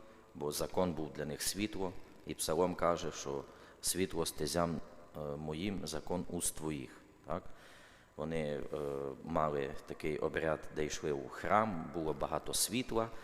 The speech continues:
потім черпали воду, бо каже, е, "закон твій на-, напоює мене". Так? Черпали воду, поливали, е, жертвування, був обряд жертвування води, вони поливали то на жертовник. І тема світла і тема води,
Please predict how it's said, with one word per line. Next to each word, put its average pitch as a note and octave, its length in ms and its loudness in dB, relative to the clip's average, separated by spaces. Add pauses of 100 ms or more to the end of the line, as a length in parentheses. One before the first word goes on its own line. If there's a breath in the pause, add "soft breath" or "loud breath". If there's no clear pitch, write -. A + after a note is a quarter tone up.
(200 loud breath)
потім F2+ 320 2
черпали D#2+ 680 4 (180)
воду, G#2 500 4
бо D#2+ 80 -4
каже, D#2+ 440 2 (300)
е, E2 60 -6
"закон F#2+ 380 0
твій F#2 340 -2
на-, E2 220 0
напоює E2+ 640 2
мене". D2+ 360 0 (240)
Так? F#2+ 180 0 (360 loud breath)
Черпали D#2 480 4
воду, G#2+ 460 4 (140)
поливали, E2 680 4 (520 loud breath)
е, D#2+ 40 2 (240)
жертвування, F2 760 4
був F2+ 200 4
обряд E2 320 2
жертвування D#2 600 2
води, D#2 340 2
вони E2 260 0
поливали D#2 580 2
то D#2 200 -2
на D2 280 0 (320 loud breath)
жертовник. F#2 920 2
І E2+ 240 -2 (500 loud breath)
тема A#2 280 6
світла G#2+ 420 2
і F#2+ 40 2
тема G#2+ 280 4
води, E2 420 2